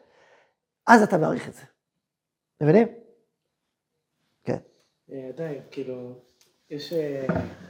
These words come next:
Speaker 2: שלומדים, אה, אחד שלומד, אני מתחבר מאוד להגדה וההלכה.
Speaker 1: כן.
Speaker 2: עכשיו, זה, זה החלק החזק שלו,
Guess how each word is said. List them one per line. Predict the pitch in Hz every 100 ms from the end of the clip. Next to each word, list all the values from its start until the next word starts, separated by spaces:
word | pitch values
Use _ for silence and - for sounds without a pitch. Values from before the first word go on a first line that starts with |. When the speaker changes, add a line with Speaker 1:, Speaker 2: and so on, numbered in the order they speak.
| -
Speaker 2:
שלומדים, | - 135 127 127 156 147
אה, | 139 131 123 - - -
אחד | - 147 -
שלומד, | 147 127 120 123 139 131 - - - _ - -
אני | - 147
מתחבר | 147 151 156
מאוד | 156 151 147 127 120 117 110 _ _ _ - _ 135
להגדה | 139 139 170 156
וההלכה. | 135 - - - - _ _ -
Speaker 1:
כן. | - - -
Speaker 2:
עכשיו, | - -
זה, | 151 160 156
זה | 139
החלק | 143 147 143 -
החזק | - 120 143
שלו, | - -